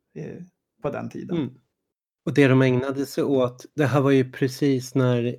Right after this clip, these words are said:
Speaker 2: internet föddes, de var väldigt inne på hackerkulturen, science fiction, teknologi.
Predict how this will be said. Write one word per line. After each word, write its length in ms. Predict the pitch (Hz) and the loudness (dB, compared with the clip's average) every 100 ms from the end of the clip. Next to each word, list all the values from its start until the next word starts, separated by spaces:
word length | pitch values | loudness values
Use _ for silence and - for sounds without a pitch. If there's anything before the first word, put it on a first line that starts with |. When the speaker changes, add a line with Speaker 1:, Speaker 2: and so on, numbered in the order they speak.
| _ | _
Speaker 2:
internet 640 | 151 143 131 127 131 123 127 | -2 0 0 0 0 0 0
föddes, 680 | - 123 110 127 123 - - | 0 0 2 -2 -2 -10 -8
de 180 | 120 113 | -6 -4
var 120 | 110 | -4
väldigt 360 | 120 113 110 | -4 -4 -4
inne 200 | 123 110 | -4 -4
på 260 | 107 117 107 | -4 -6 -6
hackerkulturen, 1500 | 101 123 127 - 110 107 120 110 131 127 127 127 123 123 127 - - | -4 -4 -4 -6 -8 -6 -6 -4 -2 0 0 -2 -2 -4 -6 -14 -12
science 380 | - 123 113 | -4 -2 -2
fiction, 800 | - 123 127 - 131 120 117 117 123 _ _ _ _ _ _ _ | -4 -4 -6 -4 -2 0 -2 -6 -12 _ _ _ _ _ _ _
teknologi. 1000 | - 131 127 127 120 113 117 113 113 127 | -4 -2 2 0 2 0 0 2 -2 -6